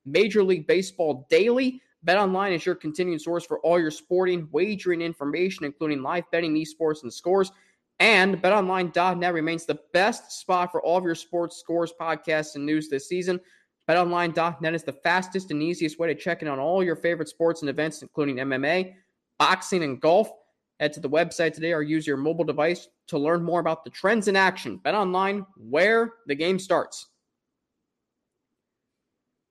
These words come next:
A lot of reasons excite me with Cincinnati joining the Big twelve, but I think the biggest thing is feeling like you belong.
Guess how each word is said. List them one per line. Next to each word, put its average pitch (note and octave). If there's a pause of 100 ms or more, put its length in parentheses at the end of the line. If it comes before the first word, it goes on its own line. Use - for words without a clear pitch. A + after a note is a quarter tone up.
A G3+
lot B3
of B3
reasons G#3+
excite F#3+
me D3+
with C#3
Cincinnati D#3
joining C#3
the C3 (380)
Big D#3
twelve, C3+
but D#3+
I D#3+
think B3+
the G3
biggest E3
thing G#2+
is - (640)
feeling G#3
like F#3
you E3+
belong. B2